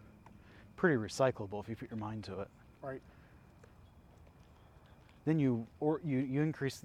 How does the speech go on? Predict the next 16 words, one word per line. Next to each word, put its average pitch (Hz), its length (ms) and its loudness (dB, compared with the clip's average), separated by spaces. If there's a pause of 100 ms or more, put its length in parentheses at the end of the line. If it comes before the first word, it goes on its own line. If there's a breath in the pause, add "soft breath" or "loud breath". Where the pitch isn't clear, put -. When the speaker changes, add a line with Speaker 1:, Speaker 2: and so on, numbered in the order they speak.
Speaker 1:
those 113 220 -2
by 110 160 -2
an 117 80 -2
order 127 160 0
of 104 80 -4
magnitude 117 460 -4
to 101 60 -10
make 101 180 -10
a 98 40 -14
car. 123 360 -6 (1700 loud breath)
So 139 240 0
these 123 140 2
electric 139 320 2
cars, 120 540 -2 (1300 loud breath)
net 135 340 2
net, 135 320 2